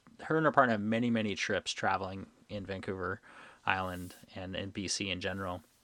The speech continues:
And so I was able to ask them questions and just get more local information about what I could expect as I progressed along the way. Um, so that was,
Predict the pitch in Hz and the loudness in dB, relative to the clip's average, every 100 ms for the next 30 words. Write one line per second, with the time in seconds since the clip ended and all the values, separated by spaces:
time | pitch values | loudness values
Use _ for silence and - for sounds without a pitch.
0 | _ _ - - 131 120 131 131 143 143 | _ _ -20 -6 -2 6 8 8 6 6
1 | - 117 - 110 101 - 107 - 95 92 | 6 4 2 -6 -6 -2 -2 -2 -6 -8
2 | 104 110 123 - 110 107 104 98 104 107 | -6 -2 -2 -2 -2 0 0 -2 -2 -4
3 | 101 95 98 92 98 - 92 90 90 87 | -8 -8 -10 -8 -6 -6 -6 -8 -8 -10
4 | - - - 107 110 101 - 101 - - | -14 -20 -8 0 2 0 -4 -6 -4 -4
5 | - 104 95 - - - - - - 92 | -2 -2 -2 -6 -20 -20 -20 -10 -2 -2
6 | 95 92 - 92 90 78 - 87 92 90 | -2 -6 -8 -2 0 0 -2 -4 -4 -4
7 | 90 90 87 - - - - - - - | -6 -8 -8 -10 -12 -20 -20 -20 -20 -4
8 | 92 92 - 135 156 139 - | 0 0 0 0 4 2 0